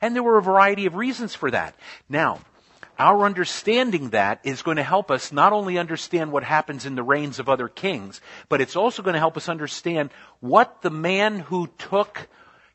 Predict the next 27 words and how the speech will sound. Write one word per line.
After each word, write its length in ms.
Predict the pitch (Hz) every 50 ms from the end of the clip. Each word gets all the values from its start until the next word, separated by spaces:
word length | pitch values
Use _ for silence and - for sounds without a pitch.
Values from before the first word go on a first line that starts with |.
| _ _
ten 400 | - - - 202 208 220 233 226
of 360 | 226 - - 160 160 156 135 -
the 80 | 147
twelve 600 | 135 - - - 175 185 190 196 196 185 170 -
tribes 560 | - - - 185 190 185 185 185 175 147 123
of 120 | 143 139 143
Israel 760 | 151 185 208 202 160 156 147 139 120 104 101 101 107 110 - _ - - - - - _ _
from 600 | _ - - - - 165 196 226 247 247 240 226 196 - - _ _
the 120 | - 156 135
house 440 | - - 156 151 151 143 - -
of 200 | 151 131 110 -
David, 500 | - 120 107 101 98 90 101 98 95 - - - - - _
what 240 | - 131 131 123 -
he 400 | - - - - 240 285 320 330
did 440 | 233 - 131 110 104 101 104 120 131
in 260 | 139 - 147 143 135
his 280 | 127 147 220 247 196 175
effort 360 | 143 131 - - 143 131 -
to 80 | 143 110
keep 240 | - - 170 160 -
the 80 | 147 135
people 320 | - 175 165 - - 151
of 100 | 143 135
Israel 460 | 156 156 147 - 147 135 131 131 127 - - - _ _
faithful 460 | _ - 156 151 147 - - 143 123
to 120 | - 143 117
him. 300 | 101 139 123 98 82